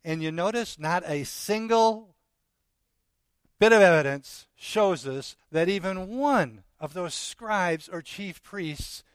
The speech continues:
went with them just to check it out. Not one.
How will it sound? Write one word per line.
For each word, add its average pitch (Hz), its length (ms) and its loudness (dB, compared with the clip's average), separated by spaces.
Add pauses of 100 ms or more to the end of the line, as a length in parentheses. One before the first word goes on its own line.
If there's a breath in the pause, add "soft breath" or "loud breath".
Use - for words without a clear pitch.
(240)
went 185 240 -6
with 185 220 -4
them 143 180 -8
just 151 220 -18
to 151 80 -16
check - 260 -10
it 123 100 -10
out. 131 200 -10 (1600)
Not 262 240 -2
one. 262 300 0